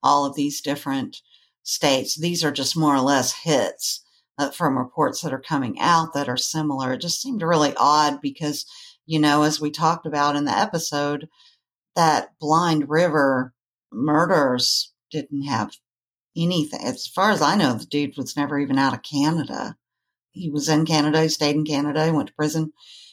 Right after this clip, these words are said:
in Canada for other crimes. So it just seemed really, really weird to me. Even the Canadian police were like, "Why, why are you, com-, you know,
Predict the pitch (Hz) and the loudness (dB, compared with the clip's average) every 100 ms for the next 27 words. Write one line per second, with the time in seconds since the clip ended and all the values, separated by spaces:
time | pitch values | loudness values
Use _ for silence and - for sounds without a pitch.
0 | _ 147 151 160 147 147 156 151 156 - | _ -2 0 4 4 4 4 4 0 -6
1 | _ _ _ - - - 156 147 - 170 | _ _ _ -6 -4 0 0 0 -2 0
2 | 165 165 165 156 - - _ - 147 139 | 2 2 0 -2 -6 -8 _ -2 2 4
3 | 131 98 147 151 147 - 147 143 147 147 | 4 2 2 0 0 2 0 0 -2 2
4 | 143 127 147 156 143 135 147 156 - 151 | 2 0 -2 0 0 2 0 0 0 -2
5 | 147 156 151 151 - 170 160 151 147 143 | 2 4 4 4 2 -2 0 0 0 0
6 | 143 135 139 _ _ _ _ _ - 160 | 0 0 -2 _ _ _ _ _ 0 2
7 | 160 151 139 143 139 156 160 143 131 131 | 4 4 2 -2 -2 0 -2 -2 -2 -2
8 | 135 131 - _ _ _ _ _ _ _ | -4 -14 -16 _ _ _ _ _ _ _
9 | _ _ 139 135 147 165 165 - 151 151 | _ _ 0 2 4 2 0 -6 -2 0
10 | 170 170 160 - 139 - _ _ - 139 | 0 0 -4 -6 -10 -10 _ _ 0 2
11 | 127 - - - | 2 0 0 -2